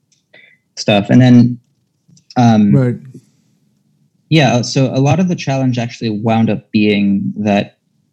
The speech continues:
Speaker 1: sheet music is a super, like, weird, arcane format that we've kind of been developing as a society for several hundred years.
Speaker 2: So true. It, it, it has its purpose, but, like,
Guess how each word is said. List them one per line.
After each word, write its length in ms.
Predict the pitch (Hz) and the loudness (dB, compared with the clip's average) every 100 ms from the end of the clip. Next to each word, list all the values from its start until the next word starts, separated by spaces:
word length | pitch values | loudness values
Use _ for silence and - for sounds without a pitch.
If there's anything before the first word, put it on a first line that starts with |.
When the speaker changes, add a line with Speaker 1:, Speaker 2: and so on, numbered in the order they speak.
| _ _ - | _ _ -6
Speaker 1:
sheet 340 | - 131 120 | 0 2 4
music 300 | 127 113 104 | 4 4 0
is 360 | - - 104 95 | -2 -2 -2 0
a 220 | 104 92 | 0 0
super, 600 | - - 123 127 107 101 - | 0 2 2 2 2 0 -2
like, 320 | 95 92 - _ | -2 -2 -6 _
weird, 340 | 110 110 101 104 | -2 0 2 0
arcane 480 | 101 104 - 110 101 | -2 -4 -2 -2 -2
format 480 | - 107 101 - - | -2 0 0 -2 -2
that 140 | - | -2
we've 220 | 113 113 - | -2 -4 -4
kind 160 | - 113 | -2 0
of 60 | 107 | 2
been 140 | 110 | 2
developing 480 | 104 110 110 113 110 | 2 2 0 0 0
as 120 | 117 | 0
a 180 | - - | -2 -4
society 560 | 139 131 - - 123 127 | -4 -6 -4 -4 -2 -2
for 360 | 131 139 143 147 _ _ _ | -4 -4 -4 -6 _ _ _
several 320 | - 127 123 | -4 -2 2
hundred 320 | 120 120 123 120 | 2 4 2 0
years. 320 | 113 101 - _ _ _ _ | 0 -2 -6 _ _ _ _
Speaker 2:
So 240 | - 127 | -6 -4
true. 340 | 113 - 123 101 | -4 -4 -4 -4
It, 140 | 101 104 | -6 -4
it, 220 | 113 - 131 | -4 -4 -6
it 80 | 135 | 0
has 200 | 143 160 | 4 6
its 120 | 160 | 4
purpose, 440 | - 170 - 107 - | 2 0 2 -4 -2
but, 180 | 131 120 | 0 0
like, 160 | 120 | 0